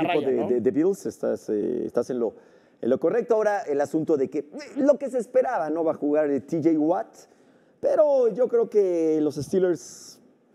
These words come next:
Speaker 2: tienen con qué. Yo estoy ilusionado, digo, luego es peor porque nada más te ilusionas
Speaker 1: Y te cae el
Speaker 2: y
Speaker 1: madrazo,
Speaker 2: tras,
Speaker 1: ¿qué?
Speaker 2: porque hay muchos que dicen, "No, bueno, ya por lo menos llegamos a,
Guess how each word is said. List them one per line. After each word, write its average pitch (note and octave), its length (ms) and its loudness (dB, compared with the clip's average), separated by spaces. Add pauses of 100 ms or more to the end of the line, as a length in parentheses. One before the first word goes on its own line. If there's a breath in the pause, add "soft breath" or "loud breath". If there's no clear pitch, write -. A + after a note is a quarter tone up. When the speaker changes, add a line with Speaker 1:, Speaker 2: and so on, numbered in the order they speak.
Speaker 2:
tienen D#3 280 2
con C#3 180 -2
qué. A#3+ 340 0 (640)
Yo C3+ 200 0
estoy F#4+ 160 0
ilusionado, B3 600 0
digo, G#3+ 120 2
luego A3 240 0 (140)
es F3 140 -2
peor G3+ 220 0
porque E3+ 200 -2
nada A#3 160 -2
más A3+ 140 -4 (300 loud breath)
te E3 100 2
ilusionas C4 800 0
Speaker 1:
Y D3+ 100 4
te D3+ 280 -2 (220)
cae F#3 180 2
el - 80 2
Speaker 2:
y - 40 0
Speaker 1:
madrazo, E3+ 320 0
Speaker 2:
tras, B3+ 120 -2
Speaker 1:
¿qué? C#3+ 80 -2
Speaker 2:
porque D#3 160 0
hay G#3+ 80 2
muchos A3 320 -2
que G#3+ 60 -6
dicen, B3+ 180 -6
"No, F4+ 220 -8
bueno, B3 360 -2
ya E3 200 -2
por C#3 120 -8
lo C#3 80 -2
menos D#3 200 -2
llegamos C#3 480 -2
a, G#2+ 280 -8